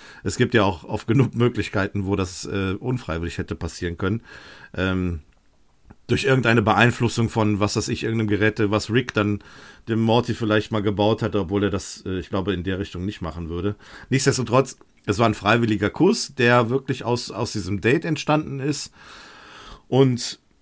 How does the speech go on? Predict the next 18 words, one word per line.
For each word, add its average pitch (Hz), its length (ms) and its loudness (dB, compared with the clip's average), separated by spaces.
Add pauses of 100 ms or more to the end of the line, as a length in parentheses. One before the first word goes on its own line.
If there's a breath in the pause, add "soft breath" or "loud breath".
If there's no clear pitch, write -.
(140)
der 117 240 2
eine 135 240 6
gewisse 123 380 2
Grenze 120 480 2
ist. - 500 2
Und 113 280 -2
darüber 117 360 4
hinaus 113 400 2
hat 131 140 0
es 113 140 -4
trotzdem 123 400 0
nicht 120 160 2
funktioniert. 120 800 0
Deswegen 110 340 0
glaube 107 320 0
ich, - 140 -4
dass, - 400 -4
ähm, 98 500 -2